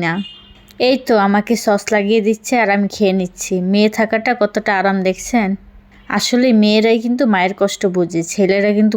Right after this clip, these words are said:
বুঝতে পারে না। যাই হোক, নাস্তা মাস্তা করে আমি আবার দুপুরে রান্না বসিয়ে দিলাম। আজকে দুপুরে রান্না করেছিলাম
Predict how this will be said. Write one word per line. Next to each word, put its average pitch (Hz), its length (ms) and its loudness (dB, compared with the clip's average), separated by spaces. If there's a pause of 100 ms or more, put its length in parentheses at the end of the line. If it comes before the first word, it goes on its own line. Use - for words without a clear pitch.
বুঝতে 196 340 -4
পারে 180 300 0
না। 185 80 -4 (540)
যাই 226 340 2
হোক, 254 120 0 (100)
নাস্তা 220 340 -2
মাস্তা 233 320 -2
করে 233 240 0
আমি 233 160 0
আবার 226 200 2
দুপুরে 220 360 2
রান্না 208 300 0
বসিয়ে 208 360 2
দিলাম। 208 220 2 (120)
আজকে 196 320 0
দুপুরে 208 280 2 (100)
রান্না 208 300 0
করেছিলাম 214 560 0